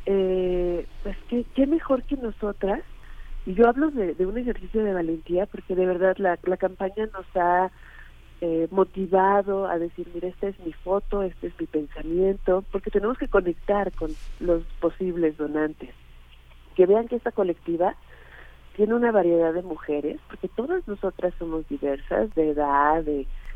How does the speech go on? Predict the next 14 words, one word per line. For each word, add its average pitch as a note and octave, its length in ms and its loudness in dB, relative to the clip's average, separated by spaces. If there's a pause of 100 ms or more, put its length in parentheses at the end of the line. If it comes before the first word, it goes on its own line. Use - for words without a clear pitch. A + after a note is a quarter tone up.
(120)
de D3+ 100 0
lo D3+ 120 4
que D3 160 0
hacemos, D3 600 0
de D3+ 100 0
nuestro D3 280 -6
proyecto C#3+ 480 -4
de C#3+ 140 -4
vida. D3+ 560 0 (420)
Y D3+ 60 0
hemos D#3+ 160 0
tenido F3 240 0
que E3 140 0
trabajar D#3 580 4